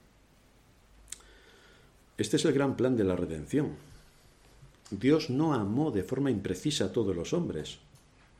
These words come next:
sino a un número concreto. Y por tanto, tampoco Cristo murió de forma imprecisa por todos los hombres, eliminando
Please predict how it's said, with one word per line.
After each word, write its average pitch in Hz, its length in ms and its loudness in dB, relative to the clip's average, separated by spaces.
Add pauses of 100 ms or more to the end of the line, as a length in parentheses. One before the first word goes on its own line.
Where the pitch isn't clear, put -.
(640)
sino 92 260 -4
a - 20 0
un 123 180 -2
número 160 420 0
concreto. 95 520 -2 (1500)
Y 110 80 0
por 104 160 2
tanto, 131 260 4
tampoco 147 460 4
Cristo 151 360 6
murió 120 340 8
de 117 100 6
forma 139 480 4
imprecisa 151 760 6
por 101 140 2
todos 107 220 4
los 95 160 2
hombres, 156 480 0 (880)
eliminando 113 580 4